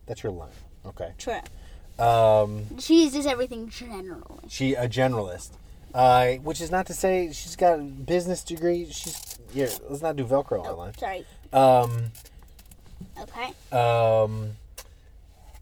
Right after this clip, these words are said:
Speaker 1: yeah, just like, just like has, has something intelligent to say about every, every topic.
Speaker 2: Oh, and there's her timer.
Speaker 1: So anyway,
Speaker 2: We only got through three.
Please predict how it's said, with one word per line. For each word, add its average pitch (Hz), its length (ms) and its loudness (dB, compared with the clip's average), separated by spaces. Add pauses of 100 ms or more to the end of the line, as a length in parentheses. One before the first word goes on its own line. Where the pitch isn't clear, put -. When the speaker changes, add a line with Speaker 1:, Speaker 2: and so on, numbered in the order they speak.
(200)
Speaker 1:
yeah, 135 280 4 (220)
just 147 240 -4
like, 135 180 0 (580)
just - 220 -2
like 131 320 4 (2000)
has, 185 380 4 (140)
has 185 220 2
something 185 260 0
intelligent 147 400 2
to 131 60 -12
say 135 160 2
about 120 220 2
every, 117 360 -6
every 117 200 0
topic. - 400 -10 (920)
Speaker 2:
Oh, 269 200 0 (140)
and 240 360 -2
there's 233 180 2
her 226 140 -6
timer. 240 560 -6
Speaker 1:
So 208 200 4
anyway, 180 440 4
Speaker 2:
We 135 60 8
only 320 120 2
got 285 160 4
through 262 140 -6
three. 208 420 -10